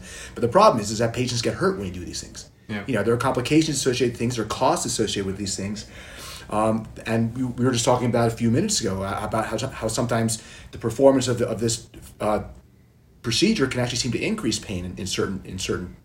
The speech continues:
Speaker 1: patients. It makes it, makes it very difficult to, to, to do. So i-, if we're going, if we're as spine experts going to come down on the side of recommending for or against a particular procedure, it would seem that we would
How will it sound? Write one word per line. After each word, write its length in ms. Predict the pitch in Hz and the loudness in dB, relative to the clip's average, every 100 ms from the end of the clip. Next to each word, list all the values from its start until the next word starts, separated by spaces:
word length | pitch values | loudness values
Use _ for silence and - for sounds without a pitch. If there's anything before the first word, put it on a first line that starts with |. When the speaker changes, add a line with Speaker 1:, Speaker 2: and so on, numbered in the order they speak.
| _ | _
Speaker 1:
patients. 480 | - 95 - - - | -8 -6 -8 -10 -12
It 80 | - | -6
makes 200 | 95 104 | -6 -4
it, 80 | - | -6
makes 200 | 104 107 | -6 -6
it 80 | 98 | 0
very 180 | 143 | 0
difficult 360 | 156 104 - - | 0 -8 -10 -12
to, 160 | 85 76 - | -12 -12 -16
to, 200 | - 90 | -12 -10
to 160 | - 98 | -10 -10
do. 140 | 92 | -8
So 260 | - 104 104 - - - - - | -4 -6 -6 -12 -14 -14 -14 -10
i-, 20 | - | -4
if 280 | 139 135 | -2 4
we're 160 | 156 208 | 8 10
going, 340 | 185 170 160 - | 8 4 0 -4
if 280 | 139 139 | -2 2
we're 200 | 156 202 | 6 6
as 540 | 185 147 143 - - - - - - | 6 6 6 4 -4 -12 -20 -20 -14
spine 460 | - - 147 147 135 | -10 2 6 8 6
experts 460 | 139 - 98 - | 0 -2 -4 -4
going 180 | 123 127 | -2 -2
to 220 | 120 113 110 | -2 -4 -2
come 260 | - 143 | 0 2
down 220 | 135 123 | 4 2
on 60 | 120 | 2
the 80 | 104 | 0
side 280 | 120 117 107 | 2 2 2
of 140 | 92 | 0
recommending 500 | 117 117 117 117 104 | -2 2 2 2 0
for 480 | - - 131 131 123 | -6 0 6 6 6
or 280 | 113 107 98 | 0 -2 -2
against 600 | 95 120 98 95 - - - - - | -2 -2 0 -4 -6 -10 -18 -18 -6
a 100 | 110 | -6
particular 400 | 104 117 117 101 | -4 -4 -2 -2
procedure, 560 | 107 - 226 143 113 113 - - - - - - - - - - - | -4 -2 -2 2 2 0 -10 -16 -16 -18 -18 -20 -20 -20 -20 -20 -8
it 60 | 139 | -4
would 160 | 139 | 0
seem 260 | - 202 214 | 2 2 2
that 140 | 170 | 2
we 80 | 143 | 2
would 180 | 139 | 2